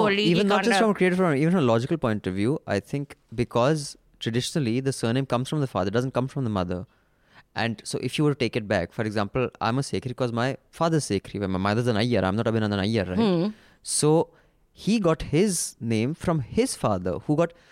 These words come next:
Speaker 2: so it has always come from the father. So if you take the surname, then you cannot do the Nai Soch because the surname has always been the father's surname. It's never the mother's.
Speaker 1: Yeah, but I, that is the way it has been. You can change it from, which is why when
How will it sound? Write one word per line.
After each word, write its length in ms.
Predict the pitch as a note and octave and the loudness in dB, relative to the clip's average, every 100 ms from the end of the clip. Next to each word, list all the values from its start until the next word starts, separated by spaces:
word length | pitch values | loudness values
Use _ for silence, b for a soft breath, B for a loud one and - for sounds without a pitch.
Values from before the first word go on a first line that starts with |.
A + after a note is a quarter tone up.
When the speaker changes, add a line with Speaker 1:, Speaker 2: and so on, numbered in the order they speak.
| b | b
Speaker 2:
so 380 | b - G#3+ - _ _ - | b 2 2 2 _ _ -2
it 180 | D#3 | 0
has 160 | - F#3 C3+ | 2 4 4
always 180 | F#3 - | 4 2
come 120 | F3+ | 0
from 120 | F#3 | -2
the 60 | D#3 | 0
father. 180 | A#2+ A#2+ | -2 0
So 100 | D3+ | -4
if 80 | |
you 60 | F#3 | 0
take 140 | G#3 | 0
the 160 | G3 G#3 | 0 -2
surname, 640 | - - E3+ G#3 A#2+ C#3+ G#3+ b b b b b | -2 0 2 2 0 -2 -10 b b b b b
then 160 | D3+ F#3 | -2 0
you 80 | G3+ | 0
cannot 440 | F3 D#3 G#3+ A#3+ | 0 2 0 2
do 100 | F#3 | 0
the 80 | F#3 | 2
Nai 200 | C#3+ B2+ | 2 0
Soch 460 | - G2 F#2+ - - | 0 -4 -4 -6 -8
because 240 | A2+ D3+ C#3+ | -2 0 0
the 60 | |
surname 280 | C#3 D3+ F#3+ | 0 0 2
has 80 | E3 | 2
always 220 | B2+ G3 | 4 2
been 120 | G3+ | 0
the 60 | F#3 | 0
father's 340 | C3+ G#2+ G#2 | -2 -2 -4
surname. 240 | - G2 G#2 | -4 -6 -4
It's 120 | - | -2
never 160 | D3 | 0
the 80 | F#3+ | 0
mother's. 360 | C3+ G2 F#2 - B B | 0 0 -2 -6 B B
Speaker 1:
Yeah, 360 | A#3 C#4 D4+ A#3 F3+ A3+ | -4 0 2 0 0 0
but 400 | A3 - - - - _ - | -2 -4 -12 -10 -12 _ -4
I, 260 | G#3 A#3 A3+ E3+ | -2 0 -2 -4
that 220 | G3 A3 | 0 2
is 140 | D#4 C4 | 0 0
the 80 | B3+ | 0
way 240 | G#3+ B3 | 2 2
it 80 | C4 | 0
has 200 | B3 F3 | 0 -2
been. 300 | D#3 G3+ F3 | -2 0 2
You 120 | E3 | 2
can 260 | E3+ G#3+ F#3 | 2 0 -2
change 500 | - A#3+ G3+ A3+ G#3+ | -2 2 4 4 2
it 160 | C4 C4 | 0 -2
from, 480 | - F#3 F#3+ G#3 - | 0 2 2 0 -2
which 340 | F#3 D#3+ A3 B3+ | -6 0 0 0
is 140 | A3 | 0
why 220 | G3 E3+ | 2 2
when 260 | G#3+ A3 | 2 0